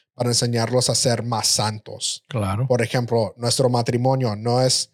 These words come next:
Speaker 1: es para acercarnos más a Dios. Entonces, Dios en el matrimonio me enseña a mí qué tan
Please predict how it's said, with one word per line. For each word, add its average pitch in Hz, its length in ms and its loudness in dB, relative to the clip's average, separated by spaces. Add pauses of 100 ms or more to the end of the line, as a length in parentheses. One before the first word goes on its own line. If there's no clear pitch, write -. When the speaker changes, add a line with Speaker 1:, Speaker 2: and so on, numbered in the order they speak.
(380)
Speaker 1:
es 127 180 0
para 135 180 2
acercarnos 127 680 2
más 120 220 2
a 101 100 -2
Dios. 104 540 -2
Entonces, 113 440 -2
Dios 120 400 2
en 139 180 2
el 131 100 4
matrimonio 127 720 0 (280)
me 123 100 -6
enseña 120 260 2
a - 20 0
mí 120 180 0
qué 113 140 -2
tan 107 400 -2